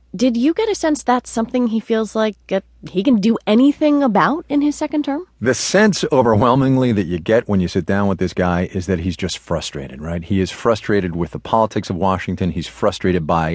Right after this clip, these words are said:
Speaker 2: a, a recovering but still a little bit stuck economy and the fact that the middle class is,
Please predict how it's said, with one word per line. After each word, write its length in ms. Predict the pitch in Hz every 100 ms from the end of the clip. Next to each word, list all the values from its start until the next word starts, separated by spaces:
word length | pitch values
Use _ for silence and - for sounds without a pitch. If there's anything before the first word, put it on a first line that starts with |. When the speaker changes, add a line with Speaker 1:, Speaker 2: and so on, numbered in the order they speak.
| 76
Speaker 2:
a, 420 | 87 82 80 78 - - -
a 120 | 104
recovering 640 | 90 85 - 127 113 131 123
but 160 | 98
still 200 | - 107
a 20 | 98
little 240 | 95 92
bit 140 | 80
stuck 380 | - - 113 104
economy 400 | 98 104 104 107
and 80 | 90
the 60 | -
fact 220 | 92 87
that 100 | 76
the 40 |
middle 160 | 78 87
class 400 | - 90 90 90
is, 120 | 76